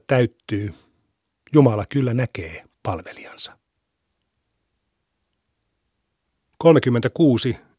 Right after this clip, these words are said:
Y S:n suura. Jumalan armeliaan armahtajan nimeen. Y S. Kautta viisaan Koranin.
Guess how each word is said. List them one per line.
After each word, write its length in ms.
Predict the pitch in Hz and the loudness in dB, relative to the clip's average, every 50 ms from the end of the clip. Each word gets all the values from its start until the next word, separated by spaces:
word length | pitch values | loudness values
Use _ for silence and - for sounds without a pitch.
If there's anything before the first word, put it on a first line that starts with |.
| _ - | _ 2
Y 200 | 175 170 143 123 - 127 123 | 4 4 4 4 4 0 -2
S:n 260 | 117 - - 104 92 | -2 -4 -6 -8 -8
suura. 360 | - - 123 110 95 87 - - - - _ _ _ _ _ _ _ _ _ _ _ _ _ - - - - - - - - _ - | -6 -6 -4 -4 -4 -6 -8 -10 -14 -16 _ _ _ _ _ _ _ _ _ _ _ _ _ -20 -20 -20 -20 -20 -20 -20 -20 _ 0
Jumalan 540 | 127 160 175 165 151 143 139 135 131 120 107 - _ | 2 4 6 8 8 8 6 4 2 -2 -6 -10 _
armeliaan 640 | - 180 139 135 123 120 117 110 113 113 110 117 117 | -8 -4 -2 0 0 0 0 0 0 -2 -2 -4 -4
armahtajan 600 | 110 113 104 101 - - - 110 104 101 95 92 | -6 -6 -6 -8 -8 -8 -8 -8 -6 -6 -6 -8
nimeen. 460 | 90 80 - - - - - - _ _ _ _ _ _ _ _ _ _ _ _ _ _ _ _ _ _ _ - | -10 -12 -14 -16 -18 -20 -20 -20 _ _ _ _ _ _ _ _ _ _ _ _ _ _ _ _ _ _ _ 0
Y 180 | 143 135 123 117 - 117 101 | 2 2 2 0 -2 -6 -6
S. 240 | - - - - - _ _ _ _ _ _ _ _ _ _ _ _ - - - _ | -6 -6 -8 -10 -12 _ _ _ _ _ _ _ _ _ _ _ _ -20 -20 -18 _
Kautta 360 | - 165 180 175 - - 131 | 4 4 4 6 4 2 2
viisaan 460 | 123 143 139 117 - 127 104 107 104 95 | 2 4 2 2 0 -2 -4 -6 -6 -6
Koranin. 560 | - 107 98 95 85 80 80 82 80 - | -8 -8 -6 -6 -8 -8 -10 -14 -18 -18